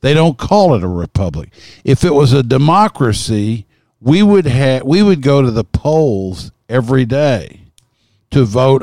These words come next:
on the things that come before Congress. Because we're a republic, we cede, spelled C E D E,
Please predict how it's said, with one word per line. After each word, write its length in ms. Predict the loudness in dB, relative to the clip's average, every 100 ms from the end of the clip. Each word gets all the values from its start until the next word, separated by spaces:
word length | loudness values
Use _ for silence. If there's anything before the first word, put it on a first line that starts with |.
| -2
on 200 | 0 2
the 120 | 0
things 500 | -2 -2 -2 -4 -6
that 160 | -10 -8
come 260 | -6 -4
before 400 | -4 -6 -4 -4
Congress. 760 | -4 -4 -2 -2 -4 -10 -16 -20 _ _ _ -20 _ _ _ _ _ _ -6
Because 580 | -4 0 2 4 2
we're 320 | 2 2 2 2
a 60 |
republic, 880 | 2 2 0 0 0 0 0 -2 -6
we 340 | -4 0 0
cede, 1120 | 0 -4 -6 -2 0 0 0 -2 -2 -2 -4 -8
spelled 580 | -12 -8 -4 -2 -4
C 440 | -8 -8 -6 -8 -8
E 240 | -6 -6
D 420 | -4 -2 -2 -2 -6
E, 460 | -10 -10 -10 -12